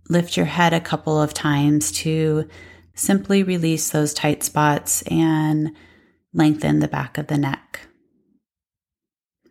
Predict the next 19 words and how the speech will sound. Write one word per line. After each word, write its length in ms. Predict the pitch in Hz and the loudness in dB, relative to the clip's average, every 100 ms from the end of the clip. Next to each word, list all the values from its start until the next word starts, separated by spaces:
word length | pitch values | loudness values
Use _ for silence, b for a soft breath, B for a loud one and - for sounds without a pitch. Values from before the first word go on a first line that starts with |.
| _ _ _ _ _ _ | _ _ _ _ _ _
A 100 | - | -8
pillow 600 | - - 185 175 175 175 | -8 0 2 4 4 4
or 500 | 175 160 165 160 160 - | 2 2 2 4 2 2
a 160 | 160 | 0
rolled 360 | 156 165 165 170 | 0 0 0 0
up 280 | - 165 - | 0 0 -2
towel 680 | - 170 170 175 190 226 247 | -8 0 0 2 2 0 0
underneath 420 | 170 175 180 175 | 0 0 0 -2
the 100 | 185 | -2
neck 300 | 180 180 175 | 0 0 0
is 120 | 175 | -4
also 560 | 175 151 156 - 170 175 | -2 -4 -2 0 2 2
an 100 | 175 | 2
option 600 | 170 175 - 185 185 202 | 2 0 -2 -2 0 0
to 140 | 196 | 0
make 240 | 180 170 175 | 0 -2 -4
you 60 | |
feel 180 | 170 175 | -6 -6
comfortable. 760 | 175 175 175 185 185 226 262 | -4 -6 -4 -4 0 0 -2